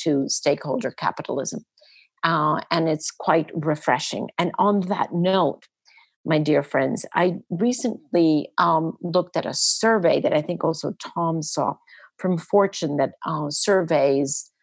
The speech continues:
five hundred C E Os about the effect that, uh, covid is having on their companies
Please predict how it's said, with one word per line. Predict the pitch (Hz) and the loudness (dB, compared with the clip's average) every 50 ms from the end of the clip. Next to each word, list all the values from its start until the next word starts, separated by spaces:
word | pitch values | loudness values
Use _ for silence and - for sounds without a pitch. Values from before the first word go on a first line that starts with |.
| _ _ _ _ _ | _ _ _ _ _
five | - 196 196 185 | 2 2 2 2
hundred | 170 170 185 180 180 160 151 151 139 - - - - | 2 -2 -2 -2 0 2 2 2 2 2 0 -6 -12
C | - - - - - 196 | -12 -12 -8 -4 0 2
E | 175 160 - 151 151 - - | 2 4 4 2 0 0 2
Os | - 147 139 131 120 131 - - - - - - _ _ _ _ _ - | 2 2 2 2 0 -2 -4 -6 -6 -6 -6 -8 _ _ _ _ _ -6
about | 165 160 165 175 151 151 151 151 - - | -4 0 2 2 4 4 2 0 -2 -4
the | 156 156 175 160 143 | -6 -2 0 0 0
effect | 156 - - - 151 139 151 - - - | -2 -4 -2 0 2 2 0 -2 -6 -12
that, | 147 135 123 107 - - - _ _ _ _ | -8 -4 -4 -4 -4 -4 -8 _ _ _ _
uh, | - - - - - | -14 -14 -12 -10 -6
covid | - 190 180 160 156 143 - | -2 0 0 0 0 -2 -4
is | - - | -6 -8
having | - - 135 135 147 151 - - - | -6 -6 -4 -2 -2 -2 -4 -4 -6
on | - 143 135 135 135 131 135 143 - _ _ _ _ _ _ _ - | -4 -4 -2 -2 -2 -4 -6 -8 -10 _ _ _ _ _ _ _ 0
their | 165 170 156 147 | 2 2 2 2
companies | - - 240 254 240 220 220 175 175 165 160 165 165 - | 0 -2 0 0 0 2 2 2 2 2 2 2 0 0